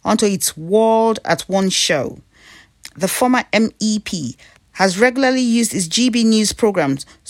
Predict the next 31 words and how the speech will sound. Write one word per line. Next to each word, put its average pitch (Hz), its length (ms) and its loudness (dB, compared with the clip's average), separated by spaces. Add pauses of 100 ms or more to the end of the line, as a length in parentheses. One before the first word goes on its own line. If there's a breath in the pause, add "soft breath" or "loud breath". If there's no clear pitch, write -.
to 170 120 -2
stoke - 500 0
fears 147 540 0 (320 soft breath)
over 226 260 2
people 208 300 -4
crossing 196 440 0
the 160 120 0
channel. 160 540 -2 (560 loud breath)
The 185 80 2
number 247 300 4
of 277 140 0
people 254 220 -2
making 233 300 2
this 214 160 0
trip 190 200 -4
is 160 100 -2
at 165 180 -2 (100)
a 160 60 0
record 185 380 -2
level. 165 480 -2 (680 loud breath)
The 175 100 0
problem 277 520 0
isn't 220 380 0
that - 200 0
Marston 175 1000 -2 (240 loud breath)
isn't 196 320 0
big 156 220 -4
enough. - 460 -4 (800 loud breath)
The 151 80 -4
problem 254 400 0
certainly 202 440 0